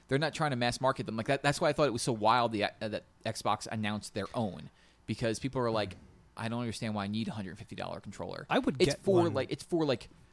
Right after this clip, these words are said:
Speaker 1: really hardcore players.
Speaker 2: Yeah, I was gonna say, like, I would get one if I thought that I had a need for one,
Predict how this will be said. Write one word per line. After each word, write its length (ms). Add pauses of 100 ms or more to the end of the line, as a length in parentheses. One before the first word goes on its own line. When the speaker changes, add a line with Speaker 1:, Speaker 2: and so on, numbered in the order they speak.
(300)
Speaker 1:
really 280
hardcore 520
players. 640
Speaker 2:
Yeah, 200
I 20
was 120
gonna 140
say, 180
like, 200
I 120
would 180
get 200
one 200
if 160
I 80
thought 240
that 120
I 80
had 220
a 60
need 360
for 160
one, 400